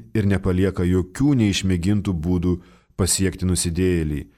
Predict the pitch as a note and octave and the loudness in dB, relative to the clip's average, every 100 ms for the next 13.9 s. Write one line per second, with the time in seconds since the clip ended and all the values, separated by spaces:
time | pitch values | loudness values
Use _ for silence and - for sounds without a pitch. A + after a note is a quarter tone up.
0 | _ _ - G2+ G#2 A2 A2 G#2+ G#2+ G2 | _ _ -4 -2 2 2 2 2 0 -2
1 | - G2 G#2+ B2+ C3 A#2 A2 G2+ G#2+ G2 | -2 0 2 2 2 0 0 0 0 2
2 | G#2+ G2+ F2 F#2+ F#2+ - G2+ A#2 B2 A2+ | 2 0 -2 0 0 0 0 2 2 2
3 | F#2+ - F#2 F#2+ F2+ G2 F#2+ F#2 B2 B2 | 0 -2 -2 0 0 0 0 0 0 2
4 | A#2 F#2 E2+ E2+ - - C3+ A#2+ G#2+ G2+ | 2 0 -4 -6 -6 -4 0 2 2 2
5 | F#2 F2+ F2+ F2 E2+ D2 E2+ D#2+ - - | 0 -4 -4 -2 -4 -4 -4 -6 -6 -6
6 | E2+ F2 F2 E2+ F#2 D#2+ B1 - _ _ | -4 0 0 2 0 0 -4 -12 _ _
7 | _ _ _ _ _ _ - C3+ C3+ B2+ | _ _ _ _ _ _ 0 2 4 2
8 | C3+ C#3+ B2 A2 A2+ G2+ A2 - A2+ - | 2 2 2 2 2 2 0 2 0 0
9 | A#2 G#2 G#2+ G#2+ G2 G#2 A#2+ B2 G2 F2 | 0 0 2 0 2 2 2 2 2 2
10 | - F#2+ G2 A#2+ C#3+ - G#2 F2 - A#2 | 2 2 4 2 2 0 -2 -2 0 2
11 | A2 A2 G#2 G2 A#2 A#2 A2+ G#2+ A#2 A2+ | 2 2 2 2 2 2 0 0 0 0
12 | A2 G#2+ G#2 G2 A#2+ B2+ A2+ C3 C3+ D3 | 0 -2 0 0 2 0 0 0 0 0
13 | - F#2 F2 - F2 D#2 C#2+ C2+ | 0 2 2 0 -4 -4 -4 -8